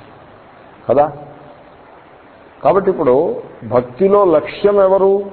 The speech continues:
ఈశ్వరుడు. కాబట్టి భక్తి సాధనం అవుతుంది.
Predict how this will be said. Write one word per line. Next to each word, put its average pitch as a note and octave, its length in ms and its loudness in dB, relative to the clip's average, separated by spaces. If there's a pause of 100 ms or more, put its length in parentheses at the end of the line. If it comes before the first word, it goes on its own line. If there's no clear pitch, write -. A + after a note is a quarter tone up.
(380)
ఈశ్వరుడు. A#2 540 -8 (720)
కాబట్టి F#3+ 260 2
భక్తి C#3 440 -2
సాధనం F3 520 0
అవుతుంది. A#2+ 400 -4